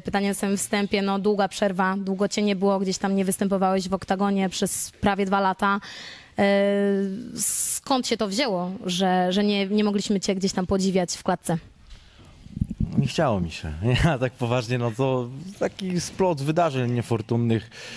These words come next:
Speaker 2: Tu wyrostek, jak już miałem mieć walkę, zapalenie, to wiesz, to, to tak naprawdę jak wyrostek ktoś tam wycina, to później masz pół roku przerwy, bo nie możesz tam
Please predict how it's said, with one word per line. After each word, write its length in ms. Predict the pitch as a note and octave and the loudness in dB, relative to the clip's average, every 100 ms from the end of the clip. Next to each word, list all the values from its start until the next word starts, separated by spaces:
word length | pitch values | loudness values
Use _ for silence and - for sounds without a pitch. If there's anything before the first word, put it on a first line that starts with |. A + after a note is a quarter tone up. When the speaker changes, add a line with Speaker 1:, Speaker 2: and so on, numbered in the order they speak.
| - - - - - | -14 -14 -14 -14 -6
Speaker 2:
Tu 220 | - C3+ A#2 | 2 2 4
wyrostek, 540 | A#2 A#2+ C3+ - B2+ | 2 2 0 -2 -2
jak 100 | A#2 | -2
już 140 | G#2+ | 0
miałem 200 | B2+ A#2+ | 0 2
mieć 160 | A#2 G#2+ | 2 0
walkę, 300 | A#2+ B2 A#2 | 0 0 0
zapalenie, 680 | G#2+ G#2 G#2+ A2+ A#2+ A#2+ G#2+ | 0 0 0 2 2 2 0
to 80 | - | -2
wiesz, 280 | G#2+ G#2 - | 0 0 -2
to, 300 | - G2+ F2 - | -2 -2 -2 0
to 280 | G2+ G2 F#2 | 0 0 -2
tak 140 | G2+ | -2
naprawdę 380 | A2 G#2 G#2+ G#2+ | 0 0 0 0
jak 140 | G#2 | -2
wyrostek 440 | G2 G#2+ G#2+ - G#2 | -2 -2 -2 -4 -6
ktoś 180 | A2+ - | -4 0
tam 180 | G#2+ | 0
wycina, 380 | G2+ G2+ A#2 A2+ | 0 0 0 0
to 120 | - | -2
później 300 | - A2+ A2 | -6 0 2
masz 160 | A2 G#2 | 2 2
pół 140 | - | 0
roku 240 | A2+ G#2+ G2 | 0 0 -6
przerwy, 360 | - A2 A2 | 0 0 0
bo 120 | A2 A2+ | 0 2
nie 100 | A2 | 2
możesz 280 | G#2+ G#2 | 2 -2
tam 240 | - G#2 | -2 -2